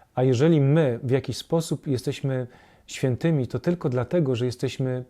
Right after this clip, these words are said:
podobni do Pana przez podobieństwo. I On jest źródłem tego świę-, tej świętości. Nie możemy być święci w oderwaniu od tej Bożej świętości. Dalej. Spraw, abyśmy z pomocą Twojej łaski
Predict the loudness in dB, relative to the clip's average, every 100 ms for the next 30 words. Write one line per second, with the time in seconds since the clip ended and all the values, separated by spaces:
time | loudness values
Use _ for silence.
0 | _ -2 2 4 4 0 -2 -4 -4 -4
1 | -4 -8 -12 -6 0 0 2 0 0 -4
2 | -14 -16 -16 _ _ _ _ _ _ _
3 | -6 -4 0 0 0 0 -2 2 4 4
4 | 0 -2 -2 -4 -4 -6 -8 -4 -4 -2
5 | -6 -4 -8 -12 -20 -20 -20 -6 0 0
6 | 2 2 2 0 -4 -14 -6 -2 -2 -2
7 | -4 -2 0 -2 0 0 0 -2 -6 -10
8 | -20 -10 -10 -4 -2 0 0 0 -4 -4
9 | -4 -4 -8 -12 -16 -16 _ _ -6 -2
10 | -2 -4 -8 _ _ _ _ _ -20 -20
11 | -20 _ _ _ _ _ _ -12 -2 4
12 | 4 2 0 2 2 0 0 0 -2 -4
13 | -10 _ -14 -2 0 0 0 -2 -2 -4
14 | 0 4 6 6 4 2 0 -8 -10 -12